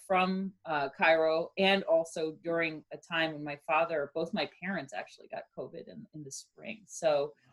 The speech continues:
uh, when it first started. So she, she is the manager of all the things stressful of our family. So, <laughs> um, for me, what I'm doing is I get a chance to work with, uh, Doctor Lauren Tashman at, uh, Valor Performance,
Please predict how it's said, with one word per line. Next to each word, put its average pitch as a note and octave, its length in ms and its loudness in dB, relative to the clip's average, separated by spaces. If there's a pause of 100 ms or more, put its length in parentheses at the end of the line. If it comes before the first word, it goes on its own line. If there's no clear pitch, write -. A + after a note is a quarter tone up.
(260)
uh, D3+ 200 2
when D3+ 120 -4
it - 140 -8
first D3+ 220 -6
started. C#3 360 -2
So D#3+ 180 -10
she, E3+ 460 -4
she F#3+ 280 -4
is E3+ 280 -2
the D#3 160 -4
manager D3+ 500 0
of C#3+ 180 -2
all C#3 260 2
the D#3+ 80 -10
things D3+ 280 -6
stressful C3+ 500 -6
of D3 100 -12
our - 220 -10
family. - 400 -8
So, - 340 -2 (800)
<laughs> - 800 -16
um, G3 400 4 (340)
for A#3 140 6
me, C4+ 420 6
what A3 200 8
I'm A3 160 10
doing G#3+ 340 6
is F3+ 380 4
I G3 180 8
get A#3 160 0
a G3+ 80 2
chance F3+ 380 -4
to F#3+ 80 -4
work E3 260 -2
with, E3 180 -2 (120)
uh, D#3 220 8
Doctor D#3+ 400 0
Lauren D3 360 -6
Tashman F3+ 500 -2
at, D3+ 160 -2 (120)
uh, C#3 160 -2
Valor D3 320 2
Performance, E3+ 840 -8